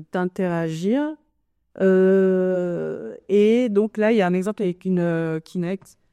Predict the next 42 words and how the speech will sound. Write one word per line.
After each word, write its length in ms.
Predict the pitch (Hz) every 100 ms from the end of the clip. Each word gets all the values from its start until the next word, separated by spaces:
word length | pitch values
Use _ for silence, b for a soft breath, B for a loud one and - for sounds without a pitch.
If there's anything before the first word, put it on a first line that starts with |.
| _
Deuxième 300 | 190 190 190
exemple 420 | 185 170 175 - 160
là. 200 | 160 185 _ _ _ _ -
Euh, 140 | 165 165 _ _ _
et 440 | - 170 170 185 185
comment 360 | - 196 208 196 185 185
on, 100 | 185
on 40 |
donne, 300 | 185 202 208
euh, 480 | 185 180 175 175 170
du 200 | 170 185
sens 280 | - 226 214
à 120 | 185
un 60 |
geste. 360 | 175 185 175 -
C'est-à-dire 260 | _ 180 175
que, 60 | 170
euh, 380 | 165 160 156 156
voilà, 200 | 156 147 b b -
on 80 | 190
interagit, 640 | 185 196 175 175 196 269 b b _
mais 160 | 185 175
comment 260 | 196 202
est-ce 100 | 208
que, 80 | -
euh, 600 | 185 196 196 170 165 165 170 -
le 220 | 170 175
geste 240 | 175 208 -
qu'on 120 | 190
fait 520 | - 240 254 247 214
est 140 | 180 185
en 100 | 185
adéquation 640 | 185 202 175 - 190 220
avec 320 | - 180 185 190
le 80 |
contenu ? 420 | 170 160 - 185 190
Donc 160 | 170
là, 320 | 190 196 202
euh, 40 | 170
manipuler 680 | 170 185 208 - 208 196 202
une 140 | 180
terre, 420 | 185 190 233 247